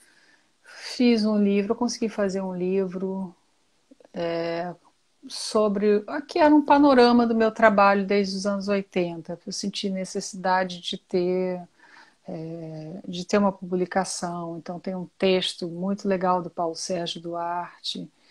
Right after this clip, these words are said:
e tem duas entrevistas, depoimento com a Glória Ferreira, que são ótimas. E, e, inclusive, esse livro tá disponível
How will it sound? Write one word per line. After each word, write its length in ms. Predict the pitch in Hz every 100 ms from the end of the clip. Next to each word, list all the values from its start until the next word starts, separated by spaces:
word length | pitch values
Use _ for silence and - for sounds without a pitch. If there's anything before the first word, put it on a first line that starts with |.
| _ _ _ _ _
e 100 | 214
tem 340 | 202 214 202 190
duas 380 | 226 247 226 196 -
entrevistas, 760 | 180 190 185 190 190 - 180
depoimento 840 | 180 202 202 196 185 185 190 185 -
com 100 | 202
a 60 | 180
Glória 380 | 180 185 180
Ferreira, 580 | 175 190 175 180 185 185
que 140 | 180 -
são 560 | - 190 180 180 180 _ _ _ -
ótimas. 840 | 185 185 180 - 196 180 180 - - - - - _ -
E, 800 | 185 175 175 180 175 175 175 175 -
e, 200 | 202 220
inclusive, 760 | - 220 190 202 214 202 214 214
esse 360 | 208 220 -
livro 520 | 196 196 226 208 185
tá 160 | - 196
disponível 960 | 190 - - 196 190 202 190 202 202